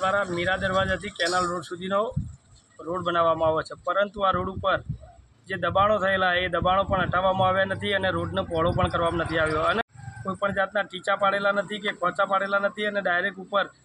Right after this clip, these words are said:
જે સાડત્રીસ ઇંચની જાડાઈ જોવો એની જગ્યાએ, સાડત્રીસ એમ એમ ની જાડાઈ જોવો એની જગ્યાએ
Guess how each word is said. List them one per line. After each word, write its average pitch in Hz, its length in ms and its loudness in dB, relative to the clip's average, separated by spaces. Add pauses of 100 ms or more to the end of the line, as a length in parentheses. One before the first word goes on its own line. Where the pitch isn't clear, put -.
(220)
જે 190 160 -6
સાડત્રીસ 214 520 0
ઇંચની 202 320 -6 (100)
જાડાઈ 190 320 0
જોવો 196 240 0
એની 190 200 -4
જગ્યાએ, 185 560 0 (440)
સાડત્રીસ 214 420 0
એમ 208 140 -2
એમ 208 100 -6
ની 190 100 -6
જાડાઈ 190 320 0
જોવો 208 140 2 (160)
એની 202 180 -4
જગ્યાએ 190 400 0